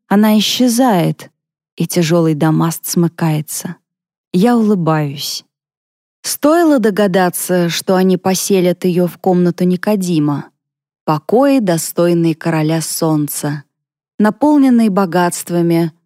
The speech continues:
к коим он привык за прошедшие годы. Под стать Версальскому дворцу в лучшие времена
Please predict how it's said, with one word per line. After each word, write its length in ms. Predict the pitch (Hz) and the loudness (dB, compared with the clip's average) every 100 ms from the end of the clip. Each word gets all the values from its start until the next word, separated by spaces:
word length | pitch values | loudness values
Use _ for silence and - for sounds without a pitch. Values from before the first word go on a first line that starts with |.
| _ | _
к 60 | - | -2
коим 320 | 202 180 175 | 2 2 2
он 160 | 175 170 | 2 0
привык 380 | 196 180 165 | 0 0 0
за 120 | 147 165 | -2 -4
прошедшие 720 | 175 165 - 160 - 175 170 | -4 -4 -2 -4 -4 -4 -2
годы. 520 | 156 160 143 143 151 _ _ _ _ _ | 0 -2 -2 -8 -10 _ _ _ _ _
Под 160 | 208 208 | -4 -2
стать 380 | - 277 294 | -2 -2 -2
Версальскому 800 | 214 233 - 247 254 - 214 214 | 0 0 0 0 0 -2 0 0
дворцу 600 | 180 190 190 - 262 269 | 2 0 -2 -2 0 0
в 120 | 185 | 2
лучшие 460 | 160 170 - - 160 | 0 0 -2 -2 0
времена 680 | 156 170 160 151 147 147 | 0 2 2 2 0 -2